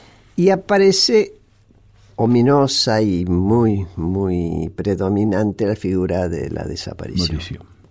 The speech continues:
Speaker 1: La desaparición. Para lo cual nadie estaba preparado, ni siquiera la guerrilla, que consideraba héroe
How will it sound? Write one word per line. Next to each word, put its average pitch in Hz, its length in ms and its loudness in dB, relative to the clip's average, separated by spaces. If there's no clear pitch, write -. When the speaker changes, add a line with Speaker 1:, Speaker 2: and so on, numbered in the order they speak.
Speaker 1:
La 98 100 -10
desaparición. - 640 -12
Para 143 160 0
lo 170 140 2
cual 202 300 4
nadie 160 220 2
estaba - 300 -6
preparado, - 640 -16
ni 151 220 2
siquiera 131 1040 -2
la 95 160 -6
guerrilla, - 480 -12
que 147 140 -2
consideraba 180 760 2
héroe 190 640 6